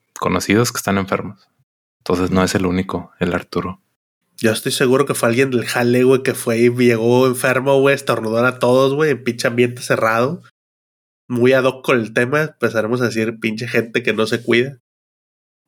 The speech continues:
Speaker 2: Y pues
Speaker 1: <laughs>
Speaker 2: contagió a todo el mundo, güey.
Speaker 1: Es
Speaker 2: Pero
Speaker 1: correcto,
Speaker 2: bueno,
Speaker 1: güey.
Speaker 2: aquí andamos.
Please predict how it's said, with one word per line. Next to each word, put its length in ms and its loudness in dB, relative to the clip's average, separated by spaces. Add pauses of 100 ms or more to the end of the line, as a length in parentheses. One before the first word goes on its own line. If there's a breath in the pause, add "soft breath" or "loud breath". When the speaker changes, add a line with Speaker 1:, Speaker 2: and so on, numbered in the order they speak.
(160)
Speaker 2:
Y 80 -8
pues 200 -4
Speaker 1:
<laughs> 60 0
Speaker 2:
contagió 360 -2
a 80 -12
todo 100 2
el 100 2
mundo, 380 -6
güey. 180 -16 (680)
Speaker 1:
Es 120 -12
Speaker 2:
Pero 200 2
Speaker 1:
correcto, 440 -2
Speaker 2:
bueno, 220 -6
Speaker 1:
güey. 120 -6
Speaker 2:
aquí 120 0
andamos. 600 -2